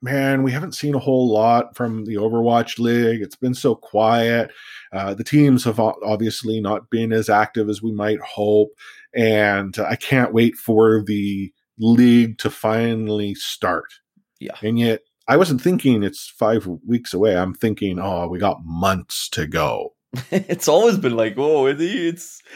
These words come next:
Speaker 2: years away." It's like that gif, uh, from, from Rose from the Titanic. "It's been eighty-four years."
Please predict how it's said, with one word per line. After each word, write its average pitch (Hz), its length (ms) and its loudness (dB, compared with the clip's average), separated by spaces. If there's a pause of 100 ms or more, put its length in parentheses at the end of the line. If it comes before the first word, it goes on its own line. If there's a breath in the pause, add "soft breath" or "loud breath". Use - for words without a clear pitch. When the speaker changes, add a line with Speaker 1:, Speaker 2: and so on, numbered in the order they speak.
(400 loud breath)
Speaker 2:
years 190 480 -2
away." 170 180 6
It's 147 120 -4
like 143 160 0
that 123 340 0
gif, 117 540 0
uh, 92 200 2
from, 90 380 -6
from 87 320 -10
Rose 98 280 -2
from 110 160 -8
the 104 60 -6
Titanic. 110 640 -4
"It's 127 240 -4
been 285 300 2
eighty-four 277 760 2
years." 262 760 -6